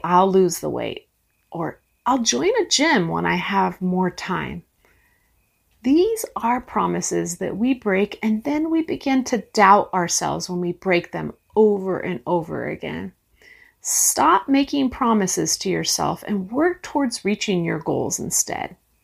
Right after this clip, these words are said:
I once heard the famous football coach Lou Holtz once say, "If you want to stop breaking promises,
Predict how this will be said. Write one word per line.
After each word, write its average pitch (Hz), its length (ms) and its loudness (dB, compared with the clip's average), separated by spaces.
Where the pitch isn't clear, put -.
I 240 280 0
once 320 360 -2
heard 170 480 0
the 175 120 -2
famous 220 540 2
football 170 460 -2
coach - 600 -4
Lou 185 300 2
Holtz - 440 0
once 156 260 -4
say, 156 420 -2
"If 220 240 -2
you 214 140 0
want 202 320 0
to 359 80 2
stop - 400 2
breaking 175 560 2
promises, 165 840 -4